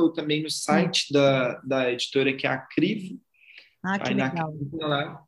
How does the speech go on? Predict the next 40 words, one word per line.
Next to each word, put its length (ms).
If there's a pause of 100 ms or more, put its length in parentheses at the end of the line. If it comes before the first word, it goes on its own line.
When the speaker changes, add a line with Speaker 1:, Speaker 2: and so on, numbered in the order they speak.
Speaker 1:
se 140
bater 260
lá 140
da 100
favelinha 640
livro 500
na, 320
na 120
internet, 560
aparece 500
já, 180
facinho 380
Speaker 2:
Oba! 160
Speaker 1:
pra 40
comprar, 360 (120)
frete 260
grátis 360
pro 120
Brasil 280
inteiro, 220
é 40
baratinho, 500
é 40
trinta 220
e 60
cinco 260
reais. 400 (160)
Speaker 2:
Ótimo, 580
ótimo. 480
Nossa, 480
isso 240
é 60
uma, 160
é 20
Speaker 1:
Muito, 160
Speaker 2:
algo 340
super 320
Speaker 1:
muito 360
Speaker 2:
que 40
Speaker 1:
rico. 120